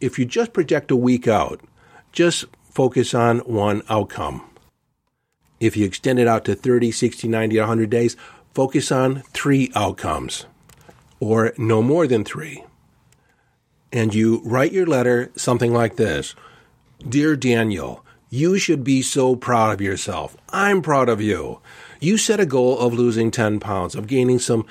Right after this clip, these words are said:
health and fitness. And you've been to the gym every day. Well, you missed three days. It was twenty-eight days out of thirty, but you should be proud of yourself. That was an accomplishment.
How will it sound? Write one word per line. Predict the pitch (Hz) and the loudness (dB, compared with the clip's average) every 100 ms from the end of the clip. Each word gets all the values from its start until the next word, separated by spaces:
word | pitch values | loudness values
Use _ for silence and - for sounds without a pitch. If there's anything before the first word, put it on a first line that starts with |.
| - | -16
health | - 147 135 120 | -8 -2 0 0
and | 113 | -2
fitness. | - 113 95 85 60 - - _ _ _ _ _ | 0 -2 -2 -8 -8 -14 -18 _ _ _ _ _
And | 117 127 135 139 - | 0 2 2 -4 -10
you've | 104 135 156 | -2 -2 0
been | 147 147 | -2 0
to | 135 | 0
the | 123 | -2
gym | 104 123 123 120 117 - - _ | -2 0 2 2 -4 -12 -20 _
every | 160 180 165 156 | -6 -2 0 0
day. | 139 123 87 71 - _ _ | 0 0 0 -6 -12 _ _
Well, | 170 180 - | 0 0 -2
you | 165 | 0
missed | 175 185 - | 2 0 -4
three | 202 226 | -4 -2
days. | 185 160 143 135 | 0 2 2 2
It | |
was | 117 107 | -2 -4
twenty-eight | - 190 202 196 175 135 | -4 0 2 2 0 0
days | 131 135 123 | 2 2 0
out | 120 117 | 0 0
of | 107 | 0
thirty, | 120 110 110 104 - - _ | 0 2 2 -2 -4 -20 _
but | 123 127 | -2 -2
you | 135 160 175 | 0 0 0
should | - 139 135 117 | 0 0 0 2
be | 123 127 | 0 0
proud | 127 123 117 | 2 2 4
of | |
yourself. | 110 101 110 95 78 | 2 0 0 -2 0
That | 170 233 | -2 0
was | 196 151 131 127 | 0 0 -2 -4
an | |
accomplishment. | 117 135 123 117 107 113 85 65 | -2 0 0 0 -4 -4 -6 -8